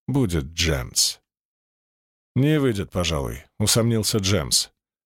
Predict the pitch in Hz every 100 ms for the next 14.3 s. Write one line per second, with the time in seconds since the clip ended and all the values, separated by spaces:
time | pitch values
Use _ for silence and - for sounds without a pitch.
0 | _ _ 123 143 139 143 151 156 151 143
1 | 131 120 117 101 67 - _ _ _ _
2 | - 143 160 151 165 165 160 135 185 180
3 | 127 120 120 - 127 135 120 110 98 -
4 | 98 71 60 - _ _ _ _ 110 123
5 | 139 180 - 214 175 107 107 101 123 104
6 | 175 175 - 73 - - 135 147 139 160
7 | 151 147 135 107 71 - 110 107 156 127
8 | - - 117 101 113 135 135 120 - 131
9 | 127 131 131 123 92 69 65 58 - _
10 | _ _ _ _ _ _ _ _ - 127
11 | 104 120 120 135 143 160 190 156 160 104
12 | 76 69 - - 95 - 156 170 190 196
13 | 180 104 80 73 92 - 110 151 156 90
14 | - 58